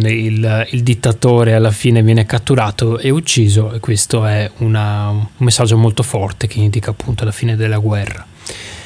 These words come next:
I partigiani continuarono ad arrivare a Milano nei giorni tra il venticinque e il ventotto, sconfiggendo le residue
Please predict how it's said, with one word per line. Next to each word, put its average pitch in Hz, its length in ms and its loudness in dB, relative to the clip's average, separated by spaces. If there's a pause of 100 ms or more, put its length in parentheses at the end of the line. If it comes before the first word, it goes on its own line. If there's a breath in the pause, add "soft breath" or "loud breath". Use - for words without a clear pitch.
(200 loud breath)
I - 140 -6
partigiani 143 580 0
continuarono 117 840 4
ad 107 100 2
arrivare 113 500 4
a 104 60 4
Milano 143 460 2
nei 120 160 4
giorni 123 360 2
tra 117 160 0
il 113 80 2
venticinque 147 880 0
e 160 100 0
il 151 100 2
ventotto, 143 680 0 (180)
sconfiggendo 131 1040 2
le 127 160 2
residue 170 800 0